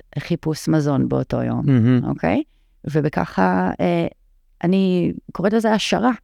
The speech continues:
Speaker 1: בעצם העשרתי את היום של הח-, של החיה שלי.
Speaker 2: נכון, אני חושב שאת הנקודה הזאת של לתת לכלבים לאכול מתוך, אה, צעצועי החלב, יחידות, זה באמת תופס יותר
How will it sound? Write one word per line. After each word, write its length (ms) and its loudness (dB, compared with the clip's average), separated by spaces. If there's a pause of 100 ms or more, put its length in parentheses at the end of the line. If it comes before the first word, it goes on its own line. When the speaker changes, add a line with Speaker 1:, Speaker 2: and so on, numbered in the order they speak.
(560)
Speaker 1:
בעצם 300 2
העשרתי 500 2
את 100 -2
היום 240 2
של 160 -2
הח-, 260 -6
של 200 -4
החיה 360 -6
שלי. 340 -14
Speaker 2:
נכון, 400 -2
אני 80 0
חושב 140 -2
שאת 760 -2
הנקודה 520 4
הזאת 280 4
של 460 2
לתת 220 2
לכלבים 400 2
לאכול 360 2
מתוך, 460 0 (640)
אה, 380 2 (480)
צעצועי 420 4
החלב, 520 2
יחידות, 440 2
זה 100 0
באמת 240 4
תופס 460 2
יותר 500 2